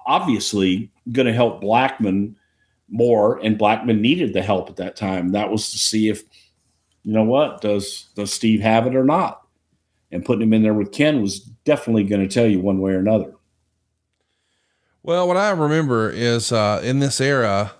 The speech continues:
Speaker 2: you know, Ken is starting to have a, a bit of a split focus. He's spending a lot of time at his gym, the Lion's Den, and in July of ninety-nine, he even shows up at the U F C pay-per-view, U F C twenty-one,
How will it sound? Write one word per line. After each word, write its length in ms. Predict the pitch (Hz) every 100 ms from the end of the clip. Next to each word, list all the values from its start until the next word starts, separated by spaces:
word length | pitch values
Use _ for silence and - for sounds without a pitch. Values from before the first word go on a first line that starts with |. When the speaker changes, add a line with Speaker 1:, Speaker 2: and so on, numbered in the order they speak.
| _ _
Speaker 2:
you 120 | 131
know, 360 | 110 95 104 - - -
Ken 320 | 147 147 160
is 120 | 131
starting 380 | - 131 127 120
to 240 | 120 120
have 180 | 117 123
a, 60 | 123 120
a 60 |
bit 160 | 131 135
of 80 | 127
a 60 |
split 360 | - - 135 117
focus. 520 | - 127 127 - -
He's 120 | 104
spending 300 | - 117 113
a 60 | 101
lot 160 | 110
of 80 | 123
time 260 | 131 127 120
at 60 |
his 200 | 123 127
gym, 380 | - 120 117 117
the 80 | 95
Lion's 540 | 95 110 127 123 110
Den, 500 | 120 117 113 107 107 107 _ _ _ _ _ _
and 920 | 110 110 104 104 101 98 98 98 98 - _ _ _ _ _ -
in 180 | 127
July 360 | 110 117 131 143
of 100 | 120
ninety-nine, 640 | 117 113 104 98 95 98
he 140 | 107 127
even 180 | 120 110
shows 420 | - 131 120 113
up 180 | 131 127
at 120 | 101
the 80 | 107
U 140 | 117
F 80 | 107
C 140 | 120
pay-per-view, 460 | 104 117 123 104 90
U 220 | 98 120
F 80 | 113
C 180 | 131 117
twenty-one, 800 | - 120 110 110 120 90 98